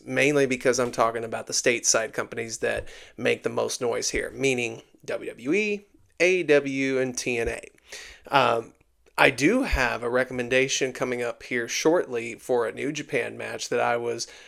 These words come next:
very, very fortunate to get to witness, and I was honestly, it, it was one of those things where I was, like, already wanting to share it with one of my friends who's not even, like, a huge pro wrestling fan, but the style of the match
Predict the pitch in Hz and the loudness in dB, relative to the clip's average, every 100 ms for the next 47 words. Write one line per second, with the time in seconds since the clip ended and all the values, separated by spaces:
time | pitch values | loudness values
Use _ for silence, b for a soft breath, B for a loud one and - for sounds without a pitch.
0 | B - 120 151 220 175 143 139 127 123 | B -20 6 10 12 10 8 6 4 2
1 | 123 120 127 117 - - 117 120 120 117 | 0 0 -2 -4 -6 -8 -8 -6 -6 -4
2 | 120 - 123 120 120 117 120 B B B | 0 0 0 -2 -2 -2 -4 B B B
3 | B - 135 156 151 170 170 160 - _ | B 2 4 6 6 4 2 0 -4 _
4 | _ - 123 - 127 139 131 120 160 175 | _ -8 -8 -8 -10 -6 -4 2 4 6
5 | 170 151 - 160 156 139 135 135 120 - | 4 4 4 2 2 0 2 4 4 2
6 | 120 131 139 123 120 117 117 - _ - | 4 6 4 2 -2 -2 -4 -10 _ -2
7 | 127 120 117 127 127 117 120 120 120 120 | 0 0 0 2 2 0 -2 -2 -4 -4
8 | - 127 120 110 120 113 - 117 120 120 | 2 2 2 0 -2 -4 -4 -2 0 0
9 | 117 113 117 117 113 120 113 120 151 135 | -4 -4 -2 -2 -4 -10 -2 0 2 0
10 | 123 117 117 98 - 135 127 - - 113 | -2 -2 -4 -6 -10 -8 -8 -4 2 2
11 | 92 92 - 160 160 185 196 202 202 B | 2 0 2 0 -2 -2 0 -2 -6 B
12 | B B B B B _ 151 147 139 - | B B B B B _ 8 8 6 4
13 | - 139 117 131 131 123 120 113 120 127 | 4 6 8 8 6 4 2 -2 0 0
14 | 139 - | -2 -6